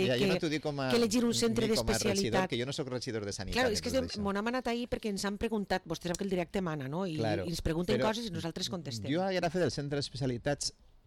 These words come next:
Speaker 1: eh, annex a l'hospital
Speaker 2: Mhm.
Speaker 1: de la Plana
Speaker 2: Sí.
Speaker 1: i haguera mantès el Verge de Gràcia com el centre de salut de la zona centre. Però això se va fer en l'època del P P, jo entonces no estava, no estava en política siquiera, i ja està.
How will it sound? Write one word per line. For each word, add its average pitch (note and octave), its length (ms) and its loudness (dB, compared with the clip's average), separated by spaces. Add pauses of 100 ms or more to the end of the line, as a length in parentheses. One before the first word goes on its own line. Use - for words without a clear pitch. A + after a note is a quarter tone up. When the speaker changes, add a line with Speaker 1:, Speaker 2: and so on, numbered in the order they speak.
(320)
Speaker 1:
eh, G#2 380 4 (140)
annex A#2 480 0
a A2 80 2
l'hospital A2 680 0 (200)
Speaker 2:
Mhm. E3+ 440 -2
Speaker 1:
de F#2+ 120 0
la E2+ 120 2
Plana G#2+ 380 -2
Speaker 2:
Sí. G3 320 0 (600)
Speaker 1:
i G2+ 100 -2
haguera F2+ 260 -2
mantès G#2 320 -4
el C3 80 -4
Verge F#2 220 -4
de F#2+ 120 -2
Gràcia F2+ 220 -4
com B2+ 160 -8
el F2 160 -6
centre E2+ 300 -8
de G#2+ 80 -6
salut D#2+ 260 -6
de F2+ 60 -6
la G2+ 80 -6
zona E2 240 -10
centre. F2+ 440 -8 (360)
Però D#2 120 -8
això D#2 300 -6
se - 120 -8
va F2 500 -6
fer B2+ 180 -8
en D#2+ 140 -6
l'època D#2 720 -8
del D#2+ 220 -8
P F2+ 100 -6
P, A2+ 220 -4
jo F2+ 80 -8
entonces E2+ 500 -8
no D#2+ 120 -10
estava, E2+ 440 -8
no E2 160 -8
estava E2+ 220 -6
en E2+ 80 -8
política F2+ 340 -6
siquiera, G#2+ 380 -8 (580)
i F2+ 80 -6
ja E2 60 -2
està. C3+ 260 -6